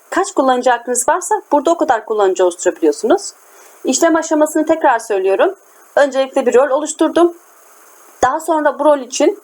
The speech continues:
birden fazla ples yer, birden fazla kullanıcı oluşturabiliyorum ya da istediğiniz kadar yapabiliyorsunuz. Paketinizdeki kullanıcı sayısı kaçsa ona göre ilerliyorsunuz.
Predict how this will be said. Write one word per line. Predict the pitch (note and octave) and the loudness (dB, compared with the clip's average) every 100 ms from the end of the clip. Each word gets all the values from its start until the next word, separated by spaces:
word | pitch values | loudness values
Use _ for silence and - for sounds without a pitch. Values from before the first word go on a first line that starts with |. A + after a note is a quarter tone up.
| - | 0
birden | B3 D4 E4 | 2 2 0
fazla | C#4+ A3+ G#3+ - | 0 0 -4 -2
ples | G#3 G3+ G#3+ | 0 0 2
yer, | F#3+ F3+ | 0 0
birden | G3+ C#4 C#4 | 0 0 0
fazla | A3+ G3+ G3 | -2 -2 -4
kullanıcı | G3+ G3 F#3 F3 | 0 2 2 2
oluşturabiliyorum | F3 - F#3+ E3+ E3+ E3+ B3+ | 0 0 0 2 2 2 2
ya | A#3+ A3 | -2 -4
da | |
istediğiniz | A3 A#3+ G#3+ A3 | 0 0 2 0
kadar | - G3 F#3+ | 0 0 0
yapabiliyorsunuz. | F#3 F#3+ F#3 F#3 E3+ F#3 C4+ - - | -2 -8 0 0 2 -2 -2 -6 -4
Paketinizdeki | C4+ C#4+ D4 C#4+ C4+ B3 F#3+ | -4 0 0 0 0 -2 -2
kullanıcı | - A3+ A3+ | -2 0 0
sayısı | - F#3+ - | 0 -2 -2
kaçsa | - D#4 E4+ B3 | -2 0 0 -4
ona | A#3 | 0
göre | G3+ F3 | 0 2
ilerliyorsunuz. | D#3+ D3+ D#3+ - C4+ F4+ | 2 0 -4 -4 -2 -2